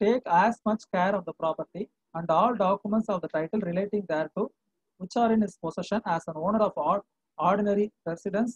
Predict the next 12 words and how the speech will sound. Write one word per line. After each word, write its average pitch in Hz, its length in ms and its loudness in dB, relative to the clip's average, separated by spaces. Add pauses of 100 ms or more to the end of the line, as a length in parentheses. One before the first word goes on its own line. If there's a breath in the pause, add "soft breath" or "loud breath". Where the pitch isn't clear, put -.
(300)
would 190 160 0 (220)
take 202 220 -2 (120)
of 254 60 0 (440)
such 208 180 2 (200)
property 165 520 -2
and 175 100 -6 (100)
documents. 135 400 -8 (420)
So, 170 80 0 (560)
ஒரு 180 180 2
ப்ராப்பர்ட்டில 220 460 2 (120)
அக்ரிமெண்ட் 220 440 4
போட்டுட்டு 170 380 -4